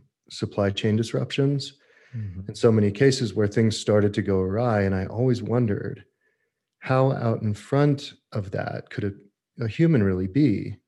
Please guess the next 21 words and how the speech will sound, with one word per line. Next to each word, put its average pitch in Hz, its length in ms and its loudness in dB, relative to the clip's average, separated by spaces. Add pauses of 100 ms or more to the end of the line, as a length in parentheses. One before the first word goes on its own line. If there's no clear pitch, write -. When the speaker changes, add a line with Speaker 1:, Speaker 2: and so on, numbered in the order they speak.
Speaker 1:
in 117 100 -4
a 110 40 2
way 107 120 6
that 98 160 2
I 98 100 2
knew, 101 380 0
I 101 60 0
knew 101 160 2
the 92 80 -4
machine 123 340 2
could 117 140 -2
be 92 180 -2
just - 220 -10
because 92 240 -8
of 90 60 -8
the 92 240 -4 (1040)
application 98 500 -2
we 92 80 -2
built 98 300 -4
there. - 340 -10 (300)
Um, 92 600 -2